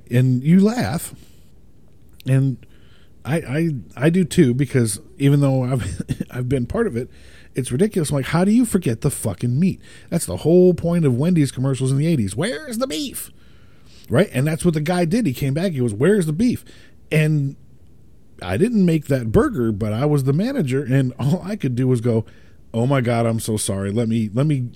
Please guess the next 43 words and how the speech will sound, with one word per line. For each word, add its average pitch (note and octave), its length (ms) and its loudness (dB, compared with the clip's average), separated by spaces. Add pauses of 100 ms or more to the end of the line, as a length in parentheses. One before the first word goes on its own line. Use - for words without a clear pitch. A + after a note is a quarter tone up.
refund A#2 480 0
your A2+ 80 2
money. G#2 400 -2 (560)
You A2+ 100 2
know, F#2+ 340 -4 (480)
make C3 260 0
the, B2+ 120 0
make C#3+ 240 2
the D3+ 100 0
food C3+ 220 4
right, A#2 220 4
number A#2 180 2
one. G#2 260 0
Let B2 120 2
me E3 80 4
refund C#3 420 2
your B2 100 2
money, A#2+ 300 2
or A2 160 0
at G#2+ 100 -2
least C3+ 300 0 (400)
give C3 160 4
you C3+ 60 4
some A#2 160 -2
coupons A2+ 480 0
for A2+ 180 -2
a G#2 40 -2
free A#2 260 2
meal A2 260 2
next G2 240 -4
time G2 220 -4
you F#2 80 -8
come." D#2 240 -12 (1500)
And C#3 140 4
the C3+ 60 2
guy D3 180 0
was C#3+ 160 4
like, C#3 160 0 (240)
"Oh, B3+ 120 6
that's D#3+ 220 2
awesome. G#3 340 -2
Thank G#3 300 6
you." - 200 -10